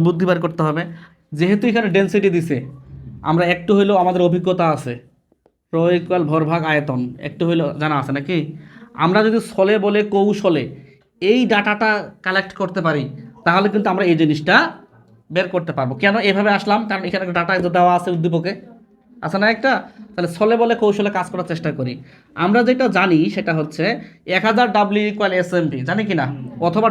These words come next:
ডাব্লিউ ইকুয়াল এস এম ভি। যদি এক হাজার ডাব্লিউ ইকুয়াল এস এম ভি কাজ করি, তাহলে ভিটাকে এমএলএ, আর যদি ডাব্লিউ ইকুয়াল এস এম ভি নিয়ে কাজ করি, ভিটাকে লিটারে। তো যে যেটা করতে চায় আর কি, তার ব্যক্তিগত বিষয়। এক হাজার ডাব্লিউ ইকুয়াল এস এম ভি, একটু তাড়াতাড়ি করলে ভালো হয়। ডাব্লিউ ইকুয়াল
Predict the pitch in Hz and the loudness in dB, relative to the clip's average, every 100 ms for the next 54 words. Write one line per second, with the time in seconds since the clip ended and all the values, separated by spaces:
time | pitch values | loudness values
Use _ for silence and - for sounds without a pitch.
0 | 190 190 196 190 190 180 175 170 175 160 | 2 2 2 0 0 0 -2 0 0 0
1 | 151 - 143 165 180 190 208 214 214 214 | -2 -4 -6 -2 0 2 0 2 2 0
2 | 220 208 202 202 185 180 170 - 170 175 | 0 0 0 0 0 -2 -2 -2 -2 -2
3 | 143 160 185 185 180 202 233 294 - - | -2 0 0 -2 0 2 4 2 -2 -20
4 | _ - 165 180 190 208 285 285 277 247 | _ -2 -2 2 4 4 4 2 2 2
5 | 226 220 220 214 208 202 175 - 190 156 | 2 2 2 2 2 0 -2 -2 -2 0
6 | 165 175 247 302 233 - 220 220 220 147 | 0 0 0 0 -6 -10 -4 0 2 0
7 | - - - 220 262 262 262 254 233 220 | -2 -10 -4 2 4 4 2 0 -2 -2
8 | 208 190 165 143 131 127 127 - - 165 | -2 0 0 0 -2 -10 -12 -18 -12 -6
9 | 165 190 - 175 151 131 131 107 - 135 | -2 -2 -2 -2 0 -2 -6 -8 -6 -2
10 | 170 165 147 147 143 143 156 202 302 - | 0 2 2 2 2 0 0 0 -2 -10
11 | _ - 180 185 170 175 151 143 165 175 | _ -4 2 2 2 2 2 0 -2 -4
12 | 170 170 165 156 147 147 170 247 - - | -2 -2 -2 0 0 0 0 -2 -6 -20
13 | _ - 160 160 165 165 165 165 151 165 | _ -2 0 4 4 2 0 -4 -6 -2
14 | 175 | 0